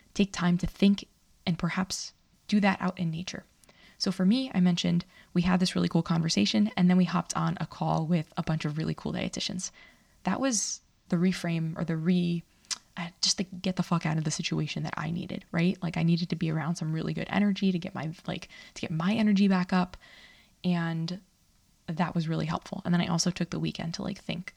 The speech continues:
about what my contribution to the conversation could be. So just step away. Maybe it's in nature, maybe it's doing something you like, but just get out of that situation that's making you feel that way. Three, remind yourself of how amazing you are.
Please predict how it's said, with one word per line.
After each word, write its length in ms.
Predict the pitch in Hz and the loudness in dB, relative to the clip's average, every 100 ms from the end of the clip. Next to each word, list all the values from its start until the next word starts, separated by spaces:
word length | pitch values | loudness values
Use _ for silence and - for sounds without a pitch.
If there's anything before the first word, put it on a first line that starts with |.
| - | -10
about 420 | 175 160 - - - | -8 -6 -6 -8 -10
what 220 | 165 175 - - | -4 -4 -4 -6
my 260 | 170 160 165 | -4 -4 -6
contribution 640 | - 156 160 160 165 165 | -8 -6 -6 -6 -4 -4
to 80 | 170 | -4
the 80 | 180 | -4
conversation 580 | - - 185 - - | -6 -6 -6 -6 -6
could 140 | - - | -8 -10
be. 160 | - - _ _ _ | -12 -14 _ _ _
So 140 | - - - | -6 -6 -4
just 160 | 180 | -2
step 180 | - 208 | 0 0
away. 360 | 214 190 175 180 | 0 2 2 0
Maybe 240 | 180 180 | 0 0
it's 120 | 190 190 | 0 0
in 80 | |
nature, 280 | 175 165 175 | 0 -2 -2
maybe 220 | 160 170 | -2 -2
it's 100 | 180 | -2
doing 160 | - 175 | 0 0
something 300 | 165 170 175 | 0 0 0
you 100 | 165 | 0
like, 300 | 147 165 - - - - - _ _ _ _ _ _ _ _ _ | 0 -4 -6 -16 -20 -20 -20 _ _ _ _ _ _ _ _ _
but 120 | 180 | -2
just 200 | - 175 | 0 0
get 120 | - - | -2 -6
out 220 | 156 165 | -8 -6
of 120 | 165 | -6
that 200 | 147 139 | -6 -10
situation 540 | - - 180 - - 170 | -10 -10 -8 -8 -6 -6
that's 160 | - | -8
making 260 | - 185 180 | -8 -6 -6
you 80 | 175 | -6
feel 200 | - - | -8 -8
that 180 | - - | -8 -10
way. 160 | - - _ _ _ - - - - - _ _ _ - | -14 -16 _ _ _ -18 -6 2 2 2 _ _ _ -6
Three, 300 | 180 180 175 _ _ _ _ _ | -2 -2 -4 _ _ _ _ _
remind 340 | - 185 190 285 | 0 2 2 0
yourself 320 | 285 277 277 | -2 -2 -4
of 80 | 208 | -6
how 260 | - 202 | -2 -2
amazing 500 | 208 180 175 170 165 | 0 2 2 2 0
you 160 | 165 165 | -2 -2
are. 240 | - 170 | -4 -8